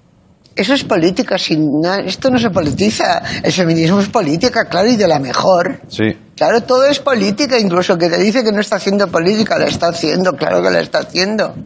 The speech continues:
Speaker 2: Ya,
Speaker 1: Está
Speaker 2: co-,
Speaker 1: escondiéndose
Speaker 2: pues ahora me has
Speaker 1: para
Speaker 2: dejado
Speaker 1: disimular. Pero todo es política y sobre todo cuando la gente dice que no es política, es la más peligrosa,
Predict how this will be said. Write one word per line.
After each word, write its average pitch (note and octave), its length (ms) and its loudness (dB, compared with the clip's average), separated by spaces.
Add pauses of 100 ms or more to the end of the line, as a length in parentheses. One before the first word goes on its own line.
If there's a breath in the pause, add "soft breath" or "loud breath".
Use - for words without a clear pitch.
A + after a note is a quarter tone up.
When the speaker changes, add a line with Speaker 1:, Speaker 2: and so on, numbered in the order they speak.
(120)
Speaker 2:
Ya, F3 200 0
Speaker 1:
Está F#3+ 100 0
Speaker 2:
co-, - 60 -2
Speaker 1:
escondiéndose G3 880 0
Speaker 2:
pues E2+ 120 -2
ahora F#2+ 220 2
me G2+ 60 2
has G2 80 0
Speaker 1:
para G2+ 120 -2
Speaker 2:
dejado G#2 200 0 (100)
Speaker 1:
disimular. G2 340 2
Pero C#4 120 2
todo C#4+ 220 2
es E4+ 140 0
política C#4 640 -2
y A3 60 2
sobre G3+ 360 0
todo C#4 460 0 (280)
cuando F#3 340 0
la E3 80 0
gente C4+ 380 0
dice A3+ 260 2
que F#3 140 -2
no G#3 120 2
es G#3 140 0
política, G#3 800 0 (160)
es G3+ 160 -4
la G3+ 80 -2
más G#3 220 -4
peligrosa, E3+ 640 -2